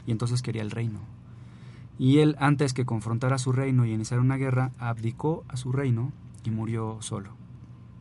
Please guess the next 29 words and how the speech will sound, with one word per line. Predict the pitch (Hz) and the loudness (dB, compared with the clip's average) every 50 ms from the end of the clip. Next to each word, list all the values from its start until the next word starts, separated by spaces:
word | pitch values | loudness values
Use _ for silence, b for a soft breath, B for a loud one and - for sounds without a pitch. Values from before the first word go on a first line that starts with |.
| - - - - - - | -20 -18 -18 -18 -16 -8
en | - 107 107 | -6 -4 -4
la | 110 | -4
soledad. | 107 - 107 104 107 104 107 104 | -4 -4 -4 -4 -4 -6 -6 -8
Lo | - 120 113 110 | -6 -6 -4 -4
desterraron | 107 107 - - 117 117 123 127 131 131 123 | -4 -6 -4 -4 0 2 2 4 4 4 2
de | 117 110 104 | 2 0 -2
donde | 104 104 104 107 104 | -2 -4 -4 -4 -4
eran | 117 117 117 | -2 -4 -4
sus | 117 127 - - | -4 -6 -6 -2
tierras | 131 131 131 139 165 180 - - - | 0 0 0 0 -2 -6 -10 -10 -6
y | 127 120 120 | -4 -2 0
el | 117 120 | 0 0
rey, | 117 117 123 127 131 127 | 0 2 4 4 4 2
que | 127 120 | 0 -2
era | 113 113 113 110 | -4 -2 -2 -2
muy, | 113 113 113 113 113 - 131 | -2 -2 -2 -2 -4 -6 -4
muy, | 127 120 120 120 120 120 113 | -2 0 0 0 0 0 0
muy, | 117 120 120 123 127 | 0 2 4 6 6
muy | 123 131 131 131 131 | 6 8 6 6 4
querido, | 127 123 120 127 147 160 196 196 - B B B B B - - | 2 2 0 0 0 0 -4 -6 -10 B B B B B -16 -10
quedó | - 110 113 113 | -6 -4 -2 -2
abandonado | 113 117 113 110 110 113 117 113 113 | 0 0 0 0 0 -2 -2 0 0
en | 113 113 | 0 0
una, | 113 117 113 110 107 | 0 0 0 -2 -2
en | - 113 117 | -2 -2 0
una | 117 120 123 | 2 0 0
cueva | 123 120 113 113 120 | 0 0 -2 -2 -2
donde | 120 107 104 104 101 | -4 -4 -4 -6 -8
falleció. | - 107 110 107 127 143 | -8 -8 -8 -6 -6 -8